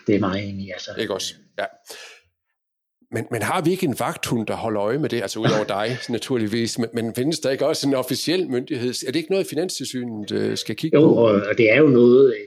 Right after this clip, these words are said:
Speaker 1: det har været fokusområde, øh, for, øh, Finanstilsynet, og, øh, deres, øh, holdning er jo sådan set meget klar. Og det er, at værdierne skal jo opgøre-, eller aktiverne skal opgøres til markedsprisen. Øh, øh,
Speaker 2: Mm.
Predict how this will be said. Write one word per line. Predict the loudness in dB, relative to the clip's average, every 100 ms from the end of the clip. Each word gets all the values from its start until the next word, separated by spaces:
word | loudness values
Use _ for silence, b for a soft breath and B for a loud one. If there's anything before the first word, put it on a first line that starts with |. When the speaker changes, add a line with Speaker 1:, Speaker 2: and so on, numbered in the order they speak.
| -4
Speaker 1:
det | 0
har | 4
været | 4
fokusområde, | 6 6 6 4 4 4 2 -4 -8
øh, | -8 -6 -10 -4
for, | -2 -2 -2 -4
øh, | -2
Finanstilsynet, | 2 2 0 -4 -2 -2 -2 -6
og, | -4 -4 -4
øh, | -8 -8 -10 -4
deres, | 0 0 -2 -6
øh, | -6 -6 -10 -16 -14 -14 -14 0
holdning | 4 4 4
er | 0
jo |
sådan | -4 -6
set | -4
meget | -2 -2
klar. | 0 -2 -4 -8 b b b -2
Og | 4
det | 6
er, | 6 6 4
at | 0 -6 -12 -10
værdierne | -6 2 4 4 2
skal | -2 0
jo | 2
opgøre-, | 2 2 -2
eller | 0 0
aktiverne | 0 0 -2
skal | 0 -2
opgøres | 0 0 -2
til | -2
markedsprisen. | 0 0 -2 -6 -6 -14 _ _ _ _ _ _ _ _ _ -6
Øh, | -2 -2 -4 -10 _ -2
øh, | -2 -2 -6
Speaker 2:
Mm. | -8